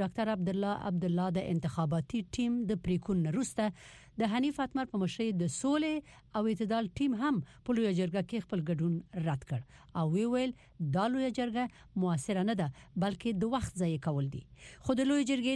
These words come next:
د دایرولو کمیسیون بیا ویلي دي چې د مطرحو سیاسونو سره مشورې شوې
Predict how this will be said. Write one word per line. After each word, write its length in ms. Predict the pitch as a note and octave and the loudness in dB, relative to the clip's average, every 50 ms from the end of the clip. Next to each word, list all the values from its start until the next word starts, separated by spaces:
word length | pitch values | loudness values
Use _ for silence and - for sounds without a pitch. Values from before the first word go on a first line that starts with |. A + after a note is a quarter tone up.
| A3 | 0
د 100 | C4 G#3+ A3 | 0 0 2
دایرولو 440 | G#3+ G#3+ G#3 G#3+ G#3+ A#3+ B3+ B3 - - | 2 2 2 2 2 2 0 0 0 -2
کمیسیون 400 | A3+ G#3+ F3+ - - B3+ A3+ G3+ G#3+ | -2 -2 -2 0 0 -2 0 0 0
بیا 100 | G3 F3+ | 2 2
ویلي 260 | E3+ F3 G3+ G#3 B3 A#3 B3 | 2 2 2 0 0 -2 -2
دي 80 | A3+ - | -2 -2
چې 440 | B3+ B3 A3 - - - - - - F3+ | -2 -2 -2 -4 -10 -20 -16 -6 -2 0
د 80 | F3+ F3 | 0 2
مطرحو 400 | E3+ E3+ - C4+ D4 C#4 C#4 C#4+ - - | 0 -2 -2 -2 0 0 0 0 -2 -2
سیاسونو 420 | A3 G3 F3 - A#3+ A3+ B3 A#3+ - | -2 -2 -2 -2 -2 -2 -2 -2 -2
سره 180 | C4 C4+ C#4 C4 A3+ | -2 0 0 0 0
مشورې 380 | F#3+ F3 - - F3+ F3+ F#3+ F3 - - | 0 0 0 0 0 0 0 0 -2 -2
شوې 180 | C4 C#4 F4+ | -2 -2 0